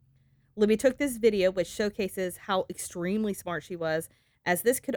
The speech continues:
only be a piece that finds her murderer. And then a clip of the audio is released.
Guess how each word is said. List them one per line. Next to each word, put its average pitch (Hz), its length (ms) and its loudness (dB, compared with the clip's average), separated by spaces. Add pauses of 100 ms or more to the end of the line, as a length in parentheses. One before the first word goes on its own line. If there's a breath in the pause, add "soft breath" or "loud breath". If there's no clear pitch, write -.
only 208 300 0
be 185 180 -2
a 180 60 6
piece - 560 -10
that - 180 -6
finds 143 240 -8
her 160 80 -14
murderer. 127 440 -10 (1200)
And 170 120 -4
then 185 120 4
a 175 60 0
clip 226 400 -2 (140)
of 170 260 0
the 175 180 0
audio 170 560 -2 (340)
is 185 180 -12
released. 240 560 -6